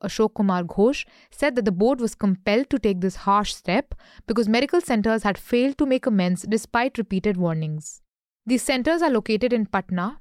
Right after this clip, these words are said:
Bhojpur, Buxar, Nalanda, Rohtas, and Kaimur. The respective district magistrates were accordingly informed,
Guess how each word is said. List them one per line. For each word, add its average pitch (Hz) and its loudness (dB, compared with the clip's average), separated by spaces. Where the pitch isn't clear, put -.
Bhojpur, 196 0
Buxar, 190 -2
Nalanda, 185 0
Rohtas, 202 0
and 208 -2
Kaimur. 175 -4
The 247 2
respective 277 0
district 233 0
magistrates 226 0
were 208 2
accordingly 240 0
informed, 180 0